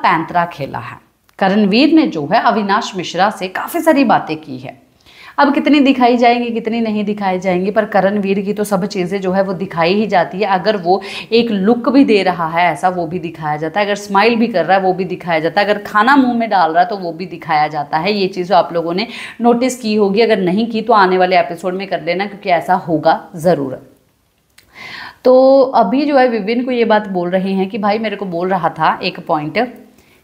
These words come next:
कि भाई, तूने अगर उसको नॉमिनेट किया, पहली बात तो ये है, तुझे उससे बात करनी बंद करनी चाहिए, उससे बात नहीं करना चाहिए, उससे अलग बैठना चाहिए, उसके साथ नहीं बैठना चाहिए। और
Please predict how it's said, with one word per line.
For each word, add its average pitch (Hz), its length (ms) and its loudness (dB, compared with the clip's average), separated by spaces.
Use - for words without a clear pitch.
कि 277 100 -2
भाई, 202 360 2
तूने 196 340 -2
अगर 220 240 2
उसको 233 260 -2
नॉमिनेट 214 640 0
किया, 214 360 0
पहली 226 260 2
बात 247 240 4
तो 247 60 -6
ये 202 180 -4
है, 170 180 -4
तुझे 220 240 -4
उससे 240 280 -4
बात 202 400 0
करनी 180 320 -2
बंद 160 240 -4
करनी 143 320 -6
चाहिए, 143 440 -12
उससे 220 220 2
बात 262 300 2
नहीं 277 180 4
करना 233 240 -2
चाहिए, 254 220 -4
उससे 330 240 -2
अलग 233 400 0
बैठना 170 440 0
चाहिए, 139 460 -12
उसके 240 240 2
साथ 285 340 2
नहीं 269 220 4
बैठना 196 420 0
चाहिए। 143 480 -10
और 262 320 4